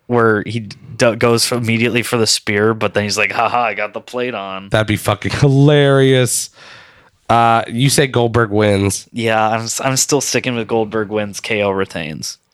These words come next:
Speaker 2: I, I'm just gonna call Kevin Owens wins.
Speaker 1: Okay.
Speaker 2: Um, and I guess, I mean, that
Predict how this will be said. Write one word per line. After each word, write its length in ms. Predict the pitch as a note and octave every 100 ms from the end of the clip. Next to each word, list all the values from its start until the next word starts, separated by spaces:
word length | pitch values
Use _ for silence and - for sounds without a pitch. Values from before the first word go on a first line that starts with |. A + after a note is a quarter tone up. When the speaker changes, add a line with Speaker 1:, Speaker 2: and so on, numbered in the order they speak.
| _ _ _ _ _ -
Speaker 2:
I, 140 | E2+ -
I'm 120 | A2+
just 160 | G#3 A#3+
gonna 160 | A#2
call 180 | A2 G#2+
Kevin 260 | - F#2+ E2+
Owens 260 | C#2+ B1 C2+
wins. 440 | D#2+ - - - _ _ _ _ -
Speaker 1:
Okay. 460 | A#2+ - C3+ D3 - _ _ _ _ _ _ _ _ _ -
Speaker 2:
Um, 580 | G2+ G2 F2+ E2 E2+ - _ _ _ _ _ _ _
and 180 | A2+ A2+
I 80 | A2+
guess, 420 | A2 A#2 - - - _ _ _ _ - - -
I 100 | A#2
mean, 180 | B2 A2+
that 200 | A#2+